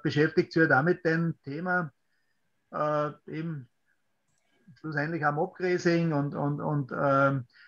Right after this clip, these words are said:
eben, dass schlussendlich die Wiederkäuer Humus aufbauen. Und das, äh, glaube ich, ist auch ganz spannend. Also wenn das wen interessiert, das ist am Freitag am Abend. Äh, und am Samstag in Oberösterreich haben wir noch einen zweiten Termin mit ihr.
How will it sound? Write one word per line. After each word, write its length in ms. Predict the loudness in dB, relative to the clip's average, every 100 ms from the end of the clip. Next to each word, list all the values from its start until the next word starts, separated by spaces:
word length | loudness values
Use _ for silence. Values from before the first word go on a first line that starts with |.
| _
eben, 340 | 2 2 2 -4 _ -4
dass 480 | -2 -2 -8 -16 -16 _
schlussendlich 640 | -6 0 4 4 4 2 2
die 120 | 0
Wiederkäuer 840 | 2 2 2 2 4 6 4 0 -8 -2
Humus 260 | 0 2
aufbauen. 540 | 2 2 2 2 2 -2 _ _ _ _ -14
Und 240 | -12 -12 -10
das, 380 | -10 -10 -14 -14
äh, 400 | -8 -6 -4 -4 -8 -12 -6
glaube 220 | -2 -2
ich, 60 | 0
ist 80 | 2
auch 120 | 2
ganz 220 | 2 -2
spannend. 380 | -6 -4 -2 -2
Also 200 | 0 4
wenn 160 | 6 6
das 140 | 4
wen 140 | 6 6
interessiert, 640 | 4 0 -2 2 0 0
das 120 | -4 -4
ist 100 | -2
am 120 | 0
Freitag 380 | 2 2 0 -6
am 140 | -6
Abend. 300 | -6 -6 -8 _ _ _ _ _ _ _
Äh, 220 | -4 -2
und 260 | -2 -6 -4
am 160 | -4 -4
Samstag 640 | -6 -6 -6 -2 0 0
in 140 | 0
Oberösterreich 640 | 0 2 0 0 2 2 2
haben 100 | -2
wir 80 | 0
noch 100 | -2
einen 100 | -2
zweiten 320 | -2 -2 -2
Termin 260 | -2 -2 -2
mit 140 | -4
ihr. 180 | -6